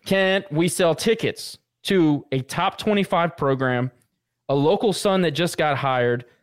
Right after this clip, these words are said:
success coming out of, out of Wazoo as far as football is concerned, more than we've ever seen? We've, we've rebounded from covid. Things have kinda gotten back to normal, mostly.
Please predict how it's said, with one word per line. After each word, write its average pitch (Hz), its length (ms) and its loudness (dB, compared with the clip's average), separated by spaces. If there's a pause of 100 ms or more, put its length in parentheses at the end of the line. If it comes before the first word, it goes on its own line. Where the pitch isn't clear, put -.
(140)
success 226 580 -2
coming 220 300 0
out 208 120 2
of, 180 220 0
out 165 160 2
of 170 80 2
Wazoo 170 460 2
as 165 120 0
far 190 200 2
as 190 100 0
football 294 340 0
is 165 80 -2
concerned, 196 460 0
more 262 280 4
than 233 160 2
we've 269 180 0
ever 180 260 0
seen? 151 500 0 (1120)
We've, 151 260 0
we've 175 240 0
rebounded 254 560 2
from 247 160 0
covid. 160 500 2
Things 233 280 2
have 185 140 -2
kinda 220 340 0
gotten 185 540 -2
back 214 260 -2
to 220 100 -2
normal, 185 600 0 (380)
mostly. 165 720 0